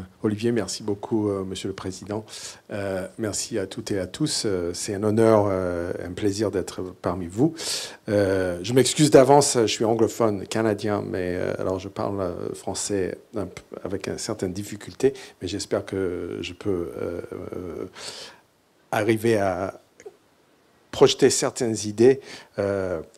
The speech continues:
euh, ce soir avec vous. Euh, et je veux commencer, euh, avec, euh, évidemment, la fascination que moi j'ai eue, comme je pense tous, hein, dans les cités des sciences et dans les palais des découvertes,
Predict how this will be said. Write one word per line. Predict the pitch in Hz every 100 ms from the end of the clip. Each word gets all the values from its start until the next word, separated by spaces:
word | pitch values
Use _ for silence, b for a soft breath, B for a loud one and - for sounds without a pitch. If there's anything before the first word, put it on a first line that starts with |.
| -
euh, | 90 -
ce | - -
soir | - - 110 107 -
avec | 90 87 87
vous. | 98 139 185 B B B B B -
Euh, | 110 104 101 98 - _ -
et | 117
je | 120
veux | 143
commencer, | 196 202 185 170 - 175 151 104
euh, | 110 104 104 - 113 -
avec, | 127 107 113 110 -
euh, | 110 98 98 - - - -
évidemment, | 123 120 131 143 143
la |
fascination | 110 131 120 - 120 - 131
que | 120
moi | 104 120 160
j'ai | 127 117
eue, | 107 120 113 _ _ _
comme | 110 104 101
je | - -
pense | 104 -
tous, | - 202 202
hein, | 117 139 B B B
dans | 117
les | 107
cités | - 120 123
des | 113
sciences | 98 - 110 110 135 -
et | 104
dans | 101
les | 98
palais | 98 107 110
des | 107
découvertes, | 98 101 113 113 120 -